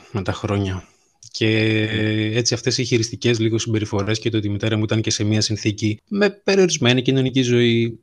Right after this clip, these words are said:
Speaker 1: είναι έτσι όπως είναι λίγο αυτές οι κακοποιητικές σχέσεις. Είχε γίνει μια, μια κανονικότητα, οπότε δεν υπήρχε κάποια, κα-,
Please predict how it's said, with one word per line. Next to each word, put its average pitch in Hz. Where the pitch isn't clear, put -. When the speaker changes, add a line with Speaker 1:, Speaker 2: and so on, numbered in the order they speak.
Speaker 1:
είναι 107
έτσι 104
όπως 101
είναι 104
λίγο 101
αυτές 98
οι -
κακοποιητικές 98
σχέσεις. -
Είχε 151
γίνει 147
μια, 143
μια 127
κανονικότητα, 117
οπότε 113
δεν 110
υπήρχε 90
κάποια, 82
κα-, 92